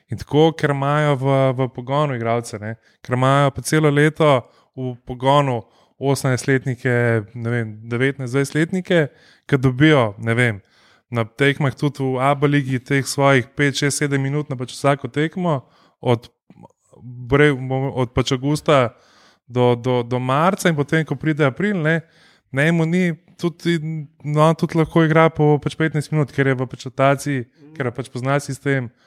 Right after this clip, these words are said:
vse, ne. Z-, v Olimpiji imaš primer, ne vem, Krampelj, ki ni igral, ki mislim, da vse skupaj igral eno minuto na, na A B superpokalu, v pač polfinalu, potem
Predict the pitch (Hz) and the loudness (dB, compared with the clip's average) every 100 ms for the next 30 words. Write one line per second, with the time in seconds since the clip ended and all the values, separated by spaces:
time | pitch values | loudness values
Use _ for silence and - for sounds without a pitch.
0 | _ _ - 107 - 139 120 98 98 - | _ _ -10 -4 2 2 2 -6 -12 -12
1 | 92 127 123 127 151 170 185 156 151 - | -4 0 2 2 2 2 2 2 0 -2
2 | 147 143 156 143 - _ _ _ 123 123 | -4 2 2 2 -2 _ _ _ -4 -4
3 | 107 123 143 175 190 143 - 139 147 147 | -2 -2 -2 0 0 -2 -2 -2 0 -2
4 | 131 143 151 135 117 _ _ _ _ _ | 0 2 2 2 -2 _ _ _ _ _
5 | - 135 143 160 139 - 151 - 151 147 | -4 -2 0 -2 -4 -2 -2 -2 -2 -2
6 | 135 143 143 143 151 143 135 143 147 143 | 0 0 2 2 0 -2 -2 -4 -2 -2
7 | 120 - _ _ 123 120 117 120 120 - | -2 -6 _ _ -4 0 2 4 2 0
8 | - - - _ 127 127 131 143 139 131 | -8 -20 -20 _ -6 2 4 4 0 -6
9 | 170 196 - 160 165 170 151 120 _ _ | -6 -6 -8 -2 0 2 2 -2 _ _
10 | _ 131 127 123 123 127 - 156 151 156 | _ -4 0 0 -2 -4 2 0 2 -2
11 | 143 143 123 110 _ _ _ _ _ _ | 2 2 0 -4 _ _ _ _ _ _
12 | 147 160 160 | -2 0 0